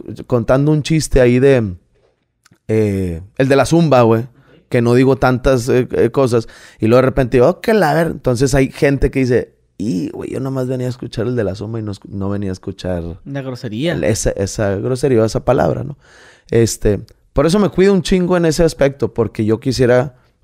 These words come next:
Speaker 1: seguir esa línea todavía, si es que me lo permiten, porque también de repente podemos evolucionar tanto que a lo mejor mi comedia van a decir, "Oye, güey,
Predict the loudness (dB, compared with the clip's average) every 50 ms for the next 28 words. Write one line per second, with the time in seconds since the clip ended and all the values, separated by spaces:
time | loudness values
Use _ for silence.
0 | _ _ -2 0 0 2 2 2 0 0 0 0 -2 0 0 -2 -2 -2 -2 -2
1 | -4 -6 -10 _ _ _ _ _ _ _ _ _ 2 2 4 4 4 2 2 2
2 | 2 2 0 -2 -8 _ _ _ _ _ _ -12 -2 0 2 2 4 4 2 2
3 | 0 0 2 2 2 2 0 -4 -2 0 2 2 2 2 0 0 2 2 0 2
4 | 0 -2 0 2 0 0 0 0 2 2 2 2 2 2 2 2 2 0 0 0
5 | -2 -2 0 2 2 4 4 4 2 0 -4 _ _ -20 _ _ _ _ 2 4
6 | 4 4 4 2 4 4 4 6 6 6 6 4 4 2 0 2 2 2 0 0
7 | 0 0 0 0 2 0 0 0 2 2 2 2 2 2 0 0 0 0 0 0
8 | 0 2 4 4 4 4 4 4 2 2 0 2 2 4 4 6 6 6 6 6
9 | 4 4 2 2 0